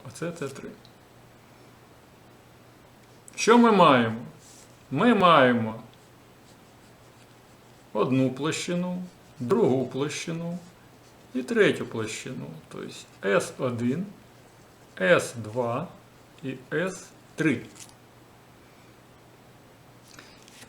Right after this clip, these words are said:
Щоби побачити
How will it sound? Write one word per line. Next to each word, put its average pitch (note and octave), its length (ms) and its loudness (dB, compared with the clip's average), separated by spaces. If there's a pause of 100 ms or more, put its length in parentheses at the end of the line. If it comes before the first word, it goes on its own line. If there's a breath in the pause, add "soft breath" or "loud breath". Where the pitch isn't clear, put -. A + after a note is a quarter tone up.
(960)
Щоби F3 600 8
побачити D3+ 840 8